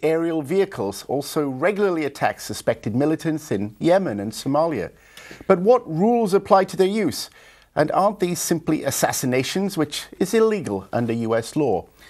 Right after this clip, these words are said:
And what evidence does the C I A have that the victims are militants? Well, that's our first debate today. Later in the programme, a large D I Y chain pulls its advertising from an American reality soap opera.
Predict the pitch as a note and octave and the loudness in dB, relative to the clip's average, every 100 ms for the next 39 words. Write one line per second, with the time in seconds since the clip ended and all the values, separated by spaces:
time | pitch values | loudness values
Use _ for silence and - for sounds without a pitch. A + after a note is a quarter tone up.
0 | - _ - C3 C#3 - F#3 G#3 F3 A2+ | -20 _ -4 0 0 4 4 6 4 0
1 | - C3+ A#2 - B2 - F3 E3 E3+ E3 | 0 -2 -2 -2 -2 0 2 2 0 -2
2 | - A#3 C#3 G2 - _ _ - A#2 D3 | 0 4 4 2 -10 _ _ -4 4 4
3 | C3 G3+ - - F#2 F#2 - - - A2+ | 4 0 0 -2 -2 -4 -12 -16 -2 0
4 | B2 G#2 F#2 E2+ F2+ - _ - C3+ D3 | 2 0 -2 -8 -10 -16 _ -4 -4 -4
5 | _ _ A#2+ - - _ G#2 G#2+ - A2+ | _ _ -2 -2 -10 _ -2 -2 0 0
6 | G#2+ - _ _ _ C#3 A2+ G3 C#3+ - | 0 -10 _ _ _ -4 2 2 2 -2
7 | E3 G#3+ D#3 G2 - _ - - - - | 2 2 2 -4 -12 _ -20 -20 -20 0
8 | C#3 D3 E3+ D#3+ E3 G3+ G3 D3+ A2 G2 | 2 2 2 2 4 6 6 4 0 -2
9 | - B2 D3 D#3 D#3 - - E3 D#3+ D3+ | -2 2 4 4 4 -2 -4 0 2 2
10 | D3+ D3+ F#3+ A3 G3+ - A#2+ F2 F2 - | -2 -2 0 0 -2 0 0 -2 -8 0
11 | F#3+ F#3+ D3+ D#3+ - - F3+ F#3 - C3+ | 0 0 -2 -8 -2 2 2 0 2 0
12 | B2+ C3+ - D3 C#3 C#3+ D3+ D3+ D3+ D#3+ | 0 -6 -4 -4 -2 0 0 0 -2 -4
13 | D3 C#3+ C3+ C#3+ C#3+ D3+ - G#3 G3+ D#3 | -2 0 -2 -2 -6 -6 0 2 4 0
14 | - A#2+ | 2 -2